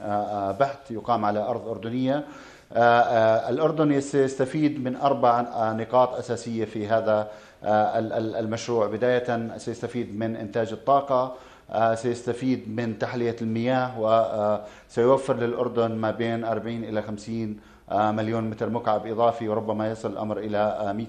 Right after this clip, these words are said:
مليون متر مكعب من المياه المحلاة. ال-،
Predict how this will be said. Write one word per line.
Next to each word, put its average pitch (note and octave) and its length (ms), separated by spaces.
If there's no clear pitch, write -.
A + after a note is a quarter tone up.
مليون G#2 300
متر G#2 200
مكعب G#2+ 380
من A2+ 180
المياه A2+ 300
المحلاة. A2 640
ال-، B2 320